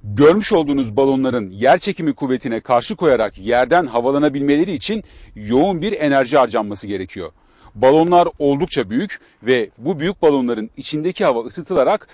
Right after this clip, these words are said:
yerden yükselmesi sağlanıyor. Peki, ayağımızın yerden kesilmesi için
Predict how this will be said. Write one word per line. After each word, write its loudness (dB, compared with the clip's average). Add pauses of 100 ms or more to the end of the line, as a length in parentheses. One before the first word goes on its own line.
(140)
yerden 2
yükselmesi -2
sağlanıyor. -6 (800)
Peki, -6 (400)
ayağımızın 0
yerden 2
kesilmesi -8
için -8